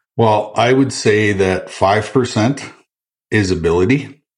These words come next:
and ninety-five percent is what's between your ears. And the most successful athletes in the world have that other ninety-five percent. And when you get to the highest levels, everybody can play.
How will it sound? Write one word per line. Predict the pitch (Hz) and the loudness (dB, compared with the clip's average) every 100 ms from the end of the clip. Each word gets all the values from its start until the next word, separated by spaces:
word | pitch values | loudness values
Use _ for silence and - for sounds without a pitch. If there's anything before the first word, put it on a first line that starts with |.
| _ - | _ -6
and | 92 92 | -2 0
ninety-five | 95 101 95 104 92 - | 2 0 0 0 0 -2
percent | 90 - 90 | -6 -4 -2
is | 87 82 | -4 -4
what's | 87 87 - | -2 -2 -6
between | - - 92 87 | -12 -4 -2 -2
your | 82 | -4
ears. | 82 80 - - - - _ _ - | -6 -8 -10 -16 -18 -20 _ _ -8
And | 87 82 80 80 80 85 | -6 -6 -6 -6 -8 -2
the | 87 | 0
most | 87 92 95 - | 0 0 -2 -4
successful | - - 95 - 92 80 - | -6 -4 -2 -2 -4 -4 0
athletes | 92 92 107 92 - | 0 0 -2 -2 -4
in | 90 | -6
the | 82 | -4
world | 82 110 95 87 85 | 0 2 2 -2 -4
have | - 92 92 | -2 -2 0
that | 87 85 - _ _ _ - | 0 0 -4 _ _ _ -4
other | 95 87 | -2 -2
ninety-five | 85 82 82 - 78 - | -2 -4 -6 -4 -4 -6
percent. | 82 - 73 - _ _ _ | -12 -12 -12 -16 _ _ _
And | 92 | -4
when | 98 | -2
you | 98 | 0
get | 110 110 | 0 0
to | 120 | 0
the | 98 | 2
highest | 101 98 - | 2 0 0
levels, | 95 92 113 127 - - - | 0 0 0 -2 -4 -16 -6
everybody | 101 98 92 87 | -2 0 0 0
can | 85 85 | -2 -8
play. | 78 - - | -10 -10 -12